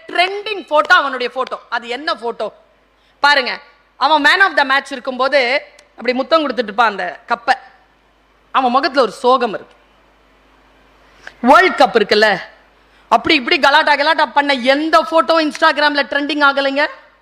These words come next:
எந்த போட்டோ ட்ரெண்டிங் ஆச்சு தெரியுமா?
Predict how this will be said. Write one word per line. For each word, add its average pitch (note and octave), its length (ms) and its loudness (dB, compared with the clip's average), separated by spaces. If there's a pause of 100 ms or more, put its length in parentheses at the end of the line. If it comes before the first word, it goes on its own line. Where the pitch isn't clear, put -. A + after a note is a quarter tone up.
(640)
எந்த D#4+ 380 4
போட்டோ D#4+ 360 2
ட்ரெண்டிங் D#4 380 0
ஆச்சு D4 240 -2
தெரியுமா? D4+ 460 0